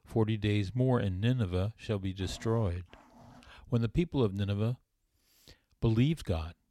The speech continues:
they proclaimed a fast, and all of them, great and small, put on sackcloth.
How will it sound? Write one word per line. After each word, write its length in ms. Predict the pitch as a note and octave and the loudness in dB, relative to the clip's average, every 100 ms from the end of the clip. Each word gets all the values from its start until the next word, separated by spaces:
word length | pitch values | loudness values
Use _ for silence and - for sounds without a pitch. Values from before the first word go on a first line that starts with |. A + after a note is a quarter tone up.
| _ _ | _ _
they 80 | G#2+ | -6
proclaimed 500 | G2+ G#2 - B2 C#3 | -2 -2 0 -2 -2
a 60 | B2 | -4
fast, 540 | - F#2 F2+ - - - - | -4 -4 -4 -10 -20 -20 -8
and 100 | G#2+ | -2
all 200 | G#2+ C#3+ | 0 -2
of 60 | D3+ | -2
them, 240 | G2+ G#2 - | -4 -4 -6
great 280 | G2 G2+ - | -2 -2 -4
and 100 | A#2+ | -6
small, 380 | - F#2+ F#2+ - | -4 -4 -4 -4
put 120 | - | -4
on 160 | G2 G2+ | -2 -2
sackcloth. 720 | - G2 - A2+ F2+ - | -4 -8 -8 -10 -12 -14